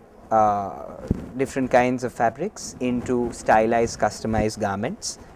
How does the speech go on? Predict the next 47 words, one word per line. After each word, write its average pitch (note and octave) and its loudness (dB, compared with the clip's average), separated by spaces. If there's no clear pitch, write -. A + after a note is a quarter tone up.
to B2+ -4
fit - -2
you B2 4
and A#2+ 4
you A2+ 4
only. G2+ 0
So C3+ 4
in C3 4
a C3 8
way, D3+ 6
this E3 -6
is B2+ -4
the B2+ 2
ultimate B2+ 4
menswear A#2+ 4
destination A2+ -2
where A#2+ 6
we A#2+ 2
bring B2 2
the A#2 2
best A#2+ 2
of C#3+ 0
Arvind's A#2+ 4
fabrics, A#2 -2
which B2 -6
are A2 4
very A#2 2
strong A#2+ 2
in A#2 0
India, A2 0
the A2+ 0
leaders B2+ 6
in B2+ 4
the A#2 4
various A2+ 0
categories G#2+ 2
they A2 0
are G#2 0
present G2+ -4
in, C#3 -10
with B2+ 0
the C3 2
best C3 2
of - 4
our A#2 8
ready-made G#2+ 0
brands. F#2+ -8